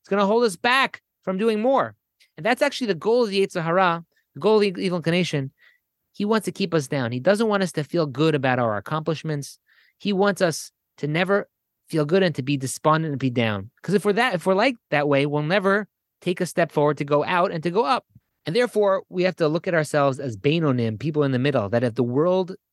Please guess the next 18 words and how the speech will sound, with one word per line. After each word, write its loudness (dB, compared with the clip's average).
depends -2
that 0
any 0
way 2
our 4
actions -2
can -4
go, 2
that 0
if -4
we're 2
right 2
in -2
the 0
middle, 4
that 0
if -4
we, 0